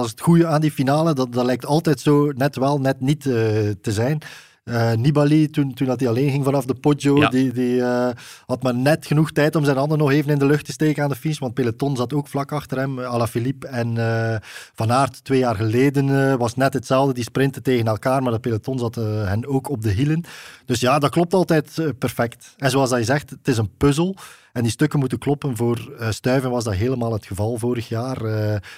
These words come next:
Speaker 1: moest Caleb Ewan in de groep achter hem nog een ploegmaat gehad hebben, was de uitkomst helemaal anders geweest.
Speaker 2: Ja.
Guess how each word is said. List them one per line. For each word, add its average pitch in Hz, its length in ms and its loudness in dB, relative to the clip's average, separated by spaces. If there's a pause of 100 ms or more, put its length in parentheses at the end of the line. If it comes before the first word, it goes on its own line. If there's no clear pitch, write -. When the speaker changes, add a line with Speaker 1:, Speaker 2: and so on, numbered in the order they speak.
(120)
Speaker 1:
moest 120 200 -4
Caleb 123 300 2
Ewan 147 340 2
in 139 120 -2
de 127 120 0
groep 131 200 -2
achter 143 280 -4
hem 139 100 0
nog 135 120 0
een 127 80 -4
ploegmaat 135 640 0
gehad 127 300 -2
hebben, 123 320 -4
was 123 160 -2
de 131 80 -6
uitkomst 127 460 -2
helemaal 127 400 0
anders 127 300 0
geweest. 127 400 -2 (100)
Speaker 2:
Ja. 104 180 -2